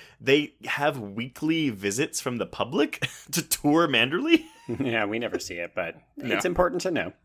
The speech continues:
Speaker 1: And this whole confession, I mean, I, I,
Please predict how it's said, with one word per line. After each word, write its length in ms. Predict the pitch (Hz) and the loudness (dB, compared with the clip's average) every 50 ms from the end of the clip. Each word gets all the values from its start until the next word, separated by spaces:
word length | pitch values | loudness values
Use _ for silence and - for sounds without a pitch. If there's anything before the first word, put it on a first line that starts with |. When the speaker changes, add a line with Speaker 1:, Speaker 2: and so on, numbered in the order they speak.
| _ _ _ _ - - - - - - - - - - - - | _ _ _ _ -20 -20 -20 -20 -18 -18 -20 -20 -18 -8 0 0
Speaker 1:
And 160 | 160 160 139 | 2 4 6
this 160 | 180 180 - | 4 4 4
whole 300 | - - - 214 214 196 | 0 0 4 4 4 4
confession, 380 | - 175 147 127 131 113 - 135 | 4 -2 -4 -2 -2 -2 -2 0
I 20 | |
mean, 100 | 139 135 | 0 2
I, 60 | 113 131 | 2 2
I, 160 | - 117 | 0 -2